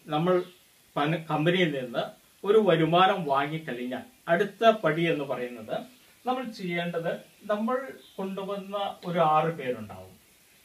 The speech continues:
നമ്മൾ നേരത്തെ പറഞ്ഞല്ലോ, ഈ ആറ് പേരെ നിരത്തി ഇങ്ങനെ ചെയ്യണം എന്നൊന്നുമില്ല. കമ്പനി പറയുന്ന ഒരു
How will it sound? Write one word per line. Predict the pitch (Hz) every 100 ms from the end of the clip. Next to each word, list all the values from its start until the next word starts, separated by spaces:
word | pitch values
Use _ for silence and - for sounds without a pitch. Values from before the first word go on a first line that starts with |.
| _
നമ്മൾ | 170 175 170
നേരത്തെ | 170 170
പറഞ്ഞല്ലോ, | 170 151 143 123 117
ഈ | 147
ആറ് | 143 156 165
പേരെ | 170 165 185 208 202
നിരത്തി | 156 160 160 175 185 170
ഇങ്ങനെ | 160 170 165
ചെയ്യണം | 165 160 165 175 -
എന്നൊന്നുമില്ല. | 170 160 165 165 165 143 139 - - _ _ - - - _ _ _
കമ്പനി | 147 156 170
പറയുന്ന | 165 156 165 170
ഒരു | 170 160 170